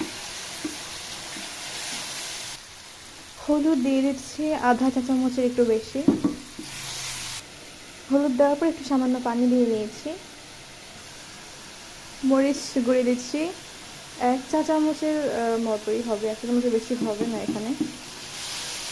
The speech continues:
এখন আমরা দেখবো কালারটা ঠিকঠাক মতো এসেছে কিনা। কালার আসলে আর মরিচ দেবো না।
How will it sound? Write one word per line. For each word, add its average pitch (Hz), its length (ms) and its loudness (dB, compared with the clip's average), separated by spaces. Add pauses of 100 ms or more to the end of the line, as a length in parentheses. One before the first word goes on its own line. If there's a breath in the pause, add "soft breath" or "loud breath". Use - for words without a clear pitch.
(2750)
এখন 254 200 4
আমরা 294 120 4
দেখবো 277 240 8
কালারটা 247 460 8
ঠিকঠাক 254 320 4
মতো 262 180 2
এসেছে 247 440 2
কিনা। 139 220 -6 (140)
কালার 233 220 2
আসলে 247 420 0 (840)
আর 240 140 0
মরিচ 226 320 2 (100)
দেবো 220 200 4
না। 165 120 -8